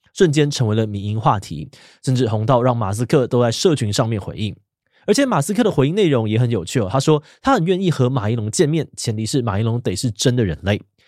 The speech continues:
毕竟现在 deepfake 技术太发达。那虽然目前我们还没有办法证实马一龙到底是不是真人，但也有很多的中国网友怀疑哦，马一龙是科技的产物。因为在中国呢，用A I换脸修容的技术非常的发达，也非常普遍，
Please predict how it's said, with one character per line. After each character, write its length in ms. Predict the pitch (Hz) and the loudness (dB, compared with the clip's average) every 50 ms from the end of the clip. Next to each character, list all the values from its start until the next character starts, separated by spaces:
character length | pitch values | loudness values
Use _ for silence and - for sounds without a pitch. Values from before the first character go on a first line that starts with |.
| _ - - - | _ -20 -2 2
毕 80 | 131 | 4
竟 180 | 120 131 131 113 | 4 4 2 2
现 160 | 110 - 131 | 2 2 2
在 80 | 117 113 | 2 2
deepfake 420 | - 131 123 - - 135 110 98 - | 0 -2 -4 -2 -2 -4 -4 -2 0
技 140 | 160 151 | 0 0
术 160 | 127 - 123 101 | 2 2 -2 -4
太 200 | - - - 110 | 0 0 0 0
发 200 | - 101 90 92 | 0 0 -2 -2
达。 200 | 87 73 73 - _ _ _ _ _ _ _ _ _ _ | -6 -8 -10 -16 _ _ _ _ _ _ _ _ _ _
那 80 | - 262 | -6 -2
虽 100 | - 330 | 0 2
然 80 | 285 240 | 2 2
目 160 | 262 285 240 | 0 -2 0
前 180 | - - 139 | 2 2 2
我 60 | 123 120 | 2 0
们 140 | 113 104 | -4 -2
还 80 | - 117 | -2 0
没 100 | 117 139 | 2 2
有 120 | 139 123 | 2 2
办 200 | 107 - 156 135 | 4 4 2 2
法 120 | 120 104 95 | 2 0 -2
证 260 | - - 220 170 143 | 0 0 0 0 0
实 140 | - - 113 | -2 -2 -2
马 140 | 104 92 104 | -2 0 0
一 40 | |
龙 160 | 107 104 107 117 | 0 -2 0 2
到 160 | - 139 185 | 2 2 2
底 100 | - 92 | 0 -2
是 120 | 82 113 | -4 -2
不 60 | 101 | -2
是 100 | 104 107 | -2 -2
真 200 | 101 - 110 113 | 0 0 0 0
人， 300 | 117 104 82 76 73 65 - - _ _ _ | 0 0 -2 -2 -6 -12 -18 -20 _ _ _
但 140 | - 131 127 | 0 0 2
也 40 | 117 | 2
有 100 | 117 117 | 2 2
很 160 | - 120 101 | 2 0 0
多 120 | 104 131 139 | 2 2 2
的 60 | 127 | 2
中 160 | 123 156 156 | 2 0 0
国 80 | 156 147 | 2 2
网 180 | 113 107 117 | 2 2 2
友 120 | 135 131 104 | 2 0 0
怀 180 | - - 92 | 0 -2 -2
疑 160 | 101 104 107 107 | 0 0 0 0
哦， 80 | 98 | 0
马 220 | 92 107 98 90 107 | -2 -4 -4 -2 0
一 80 | 127 | 0
龙 200 | 120 101 90 92 | 0 0 -2 -4
是 160 | - - 110 | -6 -8 -8
科 260 | 98 - - 143 139 139 | -8 0 2 4 4 4
技 120 | 139 151 | 2 -2
的 80 | 107 - | -4 -6
产 180 | - - - - | -10 -14 -14 -10
物。 120 | - 107 107 | -8 -8 -8
因 440 | - - _ _ _ _ _ _ _ | -8 -10 _ _ _ _ _ _ _
为 60 | 214 226 | -2 0
在 120 | 247 226 | 0 2
中 240 | - 226 233 254 214 | 2 0 -2 0 0
国 160 | 175 143 131 | 0 2 2
呢， 100 | 147 143 | 4 4
用 180 | 131 135 131 - | 2 2 0 0
A 120 | - 143 147 | -2 0 0
I 160 | 139 135 139 | 2 2 0
换 300 | 135 - - 202 175 147 | -2 -2 -2 0 0 0
脸 180 | 127 107 98 98 | 0 -2 -2 -2
修 160 | - - 160 | 0 0 0
容 80 | 135 | 2
的 80 | 123 120 | 2 0
技 160 | 120 - 196 | 0 0 0
术 160 | 165 - 175 | 0 2 0
非 360 | 131 - _ _ 165 156 170 170 | 0 0 _ _ 2 2 2 0
常 160 | - 120 92 | -2 -4 -4
的 40 | 95 | -2
发 220 | - - 104 107 | -2 0 0 0
达， 160 | 101 90 90 | -2 -4 -4
也 100 | 92 85 | -4 -4
非 140 | 82 - 120 | -2 -2 -2
常 160 | 104 107 95 | -2 -2 -4
普 140 | 98 - - | -6 -12 -14
遍， 260 | - - 131 104 - | -4 -4 -4 -4 -4